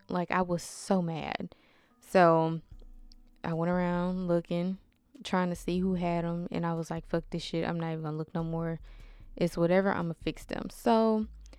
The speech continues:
I think it's gonna be within my best interest,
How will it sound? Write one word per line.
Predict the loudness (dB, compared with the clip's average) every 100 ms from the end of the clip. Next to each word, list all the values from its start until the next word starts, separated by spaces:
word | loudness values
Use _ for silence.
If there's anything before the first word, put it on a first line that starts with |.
| -20 -2
I | 2 2
think | 2 0 0 -2
it's | -2 -2
gonna | -2 -2 0
be | -2 -2 -2
within | -2 -4 -2 -2 0 -2 -4 -8 -16 -20 _ _ -8
my | -2 0 0 0
best | 0 0 -2 -4 -8
interest, | -6 -6 -6 -8 -8 -16